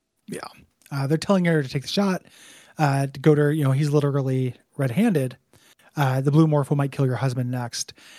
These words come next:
And she takes the shot, uh, and we start getting this, uh, overlapping dialogue. Uh, you know, her saying, like, "You do this thing, you're gonna regret it forever."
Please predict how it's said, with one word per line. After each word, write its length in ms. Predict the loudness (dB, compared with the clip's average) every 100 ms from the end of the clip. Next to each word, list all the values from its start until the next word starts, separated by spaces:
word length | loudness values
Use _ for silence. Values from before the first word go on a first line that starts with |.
| -14 -2
And 140 | 0
she 80 | 0
takes 220 | 0 0
the 100 | 0
shot, 500 | -2 0 2 2 -2 _ -8
uh, 380 | -4 -2 -2 -2
and 140 | 2
we 60 | 2
start 220 | 4 4
getting 220 | 4 4
this, 240 | 4 2 0
uh, 260 | 0 -2 4
overlapping 680 | 4 4 2 2 -2 -4 -4
dialogue. 640 | -2 -2 -2 -4 -6 -10 _ _ _ _ _ _ _
Uh, 80 | -2
you 140 | 0 2
know, 60 |
her 140 | 2 2
saying, 220 | 2 0
like, 160 | 0
"You 60 | 0
do 60 | 0
this 120 | 2
thing, 240 | 2 4
you're 120 | 4
gonna 140 | 2 2
regret 340 | 0 2 0
it 140 | 0 -4
forever." 520 | -2 -2 0 -2